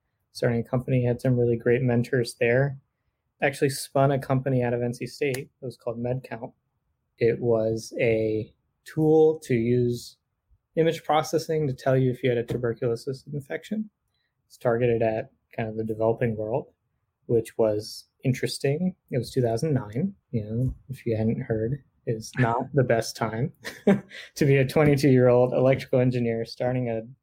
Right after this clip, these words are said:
medical device company focused on Eastern, Eastern Africa and Southeast Asia. But I got to get it acqui-hired into a company spinning out of Johnson and Johnson.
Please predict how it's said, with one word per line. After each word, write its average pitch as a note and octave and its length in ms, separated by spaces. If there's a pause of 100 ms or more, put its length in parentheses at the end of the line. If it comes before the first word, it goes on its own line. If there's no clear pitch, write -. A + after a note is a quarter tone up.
medical C#3+ 400
device A#2+ 360
company A#2 480
focused B2 380
on A#2 180
Eastern, - 360
Eastern C3 380
Africa - 300
and - 160
Southeast - 420
Asia. - 300 (1000)
But C#3+ 480
I B2 100
got C#3+ 220
to D#3+ 80
get B2+ 140
it A#2 80
acqui-hired A2+ 680 (200)
into B2+ 320
a A2 60
company A#2 480
spinning A2+ 340
out A2 80
of G#2+ 80
Johnson A2 360
and A2 60
Johnson. A2 480